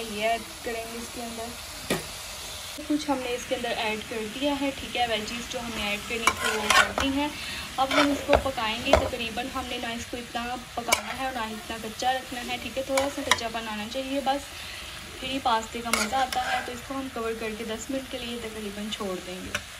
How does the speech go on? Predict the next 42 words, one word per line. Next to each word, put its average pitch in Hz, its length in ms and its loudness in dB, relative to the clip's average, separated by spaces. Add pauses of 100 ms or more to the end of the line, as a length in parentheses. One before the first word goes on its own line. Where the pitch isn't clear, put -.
(1400)
और 269 200 6
यहाँ 277 300 4
पर 302 200 8
देखिए 269 540 0
इसके 269 340 -2
अंदर 262 200 0
जो 262 120 -4
है 262 120 -2
मैंने 233 220 -2
पास्ता 220 480 2 (260)
अभी 220 240 0
ऐड 214 220 4
नहीं 233 220 2
किया, 240 240 2
अभी 214 160 4
मैं 233 140 -4
करने 226 300 -2
लगी 262 200 2
हूँ। 247 100 -4
ये 247 200 -6
सॉफ्ट 214 300 0
हो 220 80 2 (100)
गई 262 180 0
हैं 262 200 6
वेजीज। 220 340 4 (240)
मैं 262 80 2
आपके 240 300 2
सामने 247 380 2
इसके 285 220 2
अंदर 262 160 6 (100)
पास्ता 226 400 2
ऐड 233 300 4
किया 233 180 2
है 240 140 2
और 240 120 2
ये 240 200 -4
बिल्कुल 226 480 2
भी 269 220 4
आपस 190 400 0
में 254 100 2
नहीं 208 340 0
लगा, 175 300 2